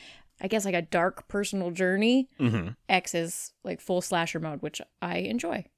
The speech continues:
Speaker 2: I still feel like you should be picking one of these movies to go ahead of the other one. Feels
Speaker 1: No, this is a,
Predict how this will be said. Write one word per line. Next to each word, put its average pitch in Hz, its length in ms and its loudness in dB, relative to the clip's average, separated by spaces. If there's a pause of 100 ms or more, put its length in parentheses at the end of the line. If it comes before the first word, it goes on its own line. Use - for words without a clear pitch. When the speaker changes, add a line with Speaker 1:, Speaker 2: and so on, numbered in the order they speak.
(400)
Speaker 2:
I - 200 -2
still - 200 0
feel 85 200 -10
like 80 120 -12
you 87 80 -8
should - 140 -6
be 80 80 -12
picking 82 300 -6
one 90 160 -2
of 85 60 -4
these 85 180 -6
movies 87 300 -4
to 92 80 -6
go 90 180 2
ahead 95 220 2
of 85 80 -2
the 85 100 0
other 90 200 2
one. 87 200 -2 (100)
Feels 285 260 6 (140)
Speaker 1:
No, 294 60 8
this 277 180 4
is 330 160 0
a, 330 380 10